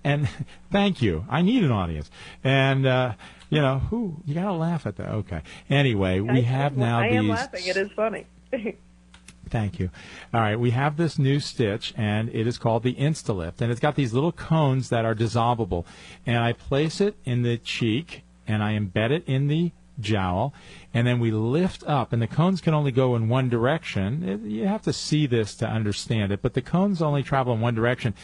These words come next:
Speaker 1: and if I pull them the other direction, they actually pull the tissue up, and that's what the design is. So it pulls up your jowl. It's really pretty cool.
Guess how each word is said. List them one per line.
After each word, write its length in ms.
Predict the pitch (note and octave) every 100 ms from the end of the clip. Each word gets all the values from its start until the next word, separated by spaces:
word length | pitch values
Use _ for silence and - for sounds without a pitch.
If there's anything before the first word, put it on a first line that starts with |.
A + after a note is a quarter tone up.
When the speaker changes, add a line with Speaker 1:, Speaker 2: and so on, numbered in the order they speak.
| - -
Speaker 1:
and 100 | C3
if 120 | C3
I 80 | A#2+
pull 260 | A2+ - F3+
them 160 | E3+
the 120 | C3+ D3
other 180 | G#3
direction, 360 | C3+ B2 A#2+ A#2+
they 140 | A2+
actually 300 | A2+ A#2+ G#2+
pull 300 | - - C3
the 100 | A2
tissue 420 | G#2 - D3+ A2+ G2
up, 180 | G2+
and 220 | G#2 G#2+ F#2+
that's 400 | G#2 G#2+ - - -
what 200 | A2 G#2
the 100 | G#2
design 460 | G2+ G#2+ D3 F3+ C3
is. 220 | D#2+ D#2 - - - -
So 480 | - C3+ B2+ C3 -
it 200 | A#2+ -
pulls 360 | - D3+ E3
up 220 | B2 B2 B2
your 100 | A2+
jowl. 360 | A2 D#3 B2+
It's 260 | - - D3+
really 340 | F#3+ G#3+ C3
pretty 280 | G2 B2 G#2
cool. 360 | - A#2 F2